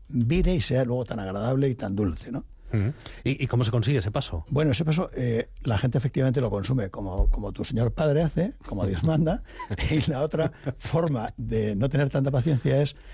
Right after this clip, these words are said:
Speaker 1: consumirlos con cuchillo y tenedor, es decir, con la consistencia que tienen actualmente, pero pre-, previa desastringentación, es decir, quitarles la astringencia mediante tratamientos a base de o bien de anhídrido carbónico, de C O dos, o bien de alcohol etílico.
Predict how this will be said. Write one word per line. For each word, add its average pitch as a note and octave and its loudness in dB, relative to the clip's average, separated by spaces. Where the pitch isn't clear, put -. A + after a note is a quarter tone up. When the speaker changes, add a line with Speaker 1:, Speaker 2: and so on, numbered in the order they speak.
Speaker 1:
consumirlos C3+ 2
con B2+ -2
cuchillo G#2+ 0
y G2 0
tenedor, F2+ -4
es F#2+ -2
decir, G2 -2
con F#2+ -6
la F2+ -2
consistencia F#2+ -2
que G2+ -4
tienen G#2+ 0
actualmente, D3 2
pero D#3 0
pre-, - -4
previa D3+ 0
desastringentación, G2 -2
es - -6
decir, G2 -2
quitarles A2+ 0
la A2+ 2
astringencia C3 2
mediante G#2+ -4
tratamientos B2+ 0
a - -6
base B2 0
de G#2 -2
o G#2+ -4
bien B2 0
de A#2+ 2
anhídrido A#2+ 0
carbónico, D#3 0
de C3 -2
C - -4
O B2 2
dos, D3 0
o - -4
bien A2+ 2
de G#2 -2
alcohol G2 -4
etílico. F#2 -2